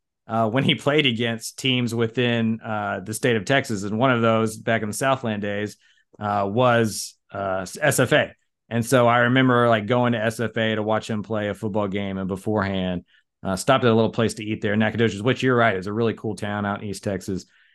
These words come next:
Had some chocolate-covered bacon. Uh, I don't think it was all that great,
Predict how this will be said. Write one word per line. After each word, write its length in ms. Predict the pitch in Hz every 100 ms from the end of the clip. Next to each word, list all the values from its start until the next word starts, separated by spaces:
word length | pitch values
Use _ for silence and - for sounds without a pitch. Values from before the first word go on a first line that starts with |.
| _
Had 220 | - 151 127
some 80 |
chocolate-covered 580 | 123 139 143 117 131 113
bacon. 500 | 117 113 110 107 95 _ _ _ -
Uh, 200 | 104 117
I 100 | 160
don't 220 | 202 131
think 320 | 107 143 139
it 40 | 131
was 160 | 113
all 120 | 120
that 220 | 120 98 117
great, 440 | 117 117 180 -